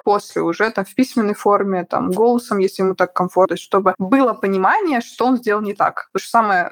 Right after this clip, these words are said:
страшное, на мой взгляд, это когда ты прошел собес, и тебе тишина в ответ. Это просто полная демотивация.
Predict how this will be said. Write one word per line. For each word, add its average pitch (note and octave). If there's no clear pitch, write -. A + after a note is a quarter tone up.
страшное, C4
на G#3+
мой G3
взгляд, A#3
это A#3+
когда G3+
ты G#3
прошел -
собес, G#3
и A#3+
тебе G#3
тишина -
в F3
ответ. -
Это G3
просто -
полная G#3
демотивация. G3